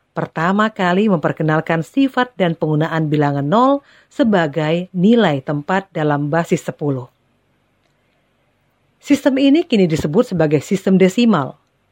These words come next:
yang juga menjadi basis digital pada saat ini. Sebagai ilmuwan,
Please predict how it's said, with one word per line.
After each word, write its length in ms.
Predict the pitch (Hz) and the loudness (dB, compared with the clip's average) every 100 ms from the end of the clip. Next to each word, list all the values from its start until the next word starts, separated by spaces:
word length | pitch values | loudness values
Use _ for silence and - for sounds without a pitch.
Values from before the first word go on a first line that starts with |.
| _ - | _ -2
yang 160 | 165 147 | -2 0
juga 320 | 165 143 208 | -2 0 0
menjadi 400 | 220 175 156 143 | 2 2 0 0
basis 560 | 139 147 151 233 226 - _ 196 | 0 -2 -2 -2 -4 -6 _ 0
digital 560 | 262 180 160 147 131 | 2 2 0 -2 -2
pada 240 | 156 143 135 | -4 -4 -4
saat 240 | 151 147 | -6 -2
ini. 320 | 170 147 139 - _ _ _ _ _ _ _ _ _ _ _ _ _ _ _ _ _ _ | -2 -2 -4 -14 _ _ _ _ _ _ _ _ _ _ _ _ _ _ _ _ _ _
Sebagai 400 | 196 160 156 165 | -2 -2 -2 -4
ilmuwan, 640 | 156 156 190 226 240 254 | -2 2 2 2 0 -6